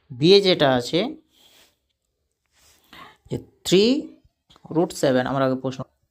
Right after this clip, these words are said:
দেখ, বি এর প্রশ্নটা বলছে থ্রি root seven by root five plus root two, five root five by root two plus root seven, two root two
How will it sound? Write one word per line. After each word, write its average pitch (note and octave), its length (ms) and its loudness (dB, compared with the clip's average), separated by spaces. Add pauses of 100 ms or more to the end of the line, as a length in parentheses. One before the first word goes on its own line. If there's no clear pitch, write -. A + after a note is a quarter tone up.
(640)
দেখ, B2 100 2 (240)
বি D#3+ 120 4
এর A#3+ 120 8
প্রশ্নটা A#3 380 2
বলছে D3 240 -2 (960)
থ্রি G#3+ 220 2
root C#4 120 0 (100)
seven G#3 280 6
by A3 120 4 (160)
root F3 200 -2
five G3+ 220 2
plus G3+ 240 0
root G3 200 -6
two, A3 120 -6 (600)
five F3+ 280 6
root A#3 200 0
five G3+ 200 2 (100)
by G3+ 120 4 (180)
root E3 160 -8 (140)
two G#3 140 2 (120)
plus E3+ 220 2 (100)
root D#3+ 140 -6 (100)
seven, G#3 260 0 (500)
two A#3 200 0
root F3 240 0
two E3 120 2